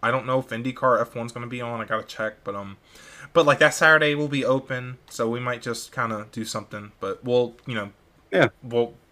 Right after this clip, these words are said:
Speaker 1: honestly, we haven't made any decisions yet, so we'll see. Um,
Speaker 2: But
Speaker 1: so
Speaker 2: if you play Mario Kart, you might be able to play with us.
Speaker 1: Yeah, and lose, 'cause I'm great. I'm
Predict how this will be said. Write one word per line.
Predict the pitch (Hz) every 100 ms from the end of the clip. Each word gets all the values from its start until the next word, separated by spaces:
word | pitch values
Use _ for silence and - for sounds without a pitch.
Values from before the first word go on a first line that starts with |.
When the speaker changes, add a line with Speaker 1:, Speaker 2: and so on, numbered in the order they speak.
| _ _ _ _ 113 -
Speaker 1:
honestly, | 139 156 - 156
we | 135 131
haven't | 131 120 110 110
made | 107 104
any | 104 101
decisions | 101 - 110 101 92
yet, | 107 104 147
so | - 110 - - - - - - -
we'll | 196
see. | 220 156 139 143
Um, | 156
Speaker 2:
But | 139 135
Speaker 1:
so |
Speaker 2:
if | 139
you | 175
play | 175 190
Mario | 165 165 170 151
Kart, | - 127 117
you | 101
might | 110
be | 123
able | 110
to | 107
play | - 113
with | 104 101 92
us. | 87 - 117
Speaker 1:
Yeah, | 110 98 -
and | 110 110 -
lose, | 110 113 104 98 98
'cause | - 113
I'm | 107
great. | 101 98 98 -
I'm | 117